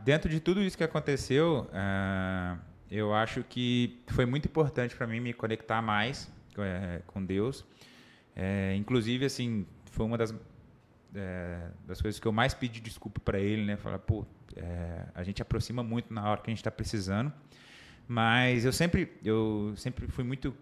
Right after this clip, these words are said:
é, temente a Deus e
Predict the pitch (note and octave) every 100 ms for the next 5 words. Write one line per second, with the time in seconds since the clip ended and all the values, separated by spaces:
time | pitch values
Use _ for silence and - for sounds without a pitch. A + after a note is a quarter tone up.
0 | - G2 G2+ F#2+ G2 G2 F#2+ F#2 F#2 -
1 | A2 A#2 A#2 G#2 F#2+ G2+ C#3 C3+ - -
2 | - _ _ _ _ - G2+ G#2 G2+ G2+
3 | G2+ G2+ F#2+ F#2 F2+